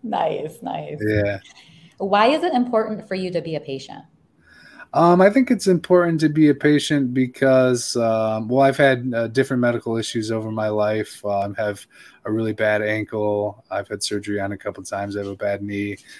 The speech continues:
Speaker 2: Um, and then, uh, just kind of general all-around body pain that's addressed with cannabis. And I think, uh, uh, you know, initially, uh, admittedly, too, a lot of people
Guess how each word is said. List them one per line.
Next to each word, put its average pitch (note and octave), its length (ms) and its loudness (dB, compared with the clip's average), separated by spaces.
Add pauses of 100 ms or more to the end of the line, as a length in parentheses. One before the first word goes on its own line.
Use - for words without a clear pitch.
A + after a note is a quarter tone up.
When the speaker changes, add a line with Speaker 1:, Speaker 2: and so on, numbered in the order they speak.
(280)
Speaker 2:
Um, G2 560 -2 (300)
and A2+ 140 -4
then, G#2+ 500 2
uh, G2+ 320 0
just G#2 260 -6
kind A#2+ 200 2
of G#2+ 260 -2
general G#2+ 960 0
all-around G#2+ 540 0
body G#2 280 0
pain G#2 400 -6
that's G2 300 -8
addressed G2 480 -6
with G#2+ 100 -10
cannabis. G2+ 520 -6
And A2 100 -4
I A2+ 60 -2
think, A#2+ 300 -6 (540)
uh, G#2 260 2 (260)
uh, A2+ 180 -4
you B2+ 180 2
know, B2+ 140 8
initially, C3+ 640 8
uh, A#2 240 2
admittedly, A#2+ 760 6
too, A#2+ 420 6
a A#2 40 2
lot A#2 240 4
of A2 80 -4
people A#2 680 -2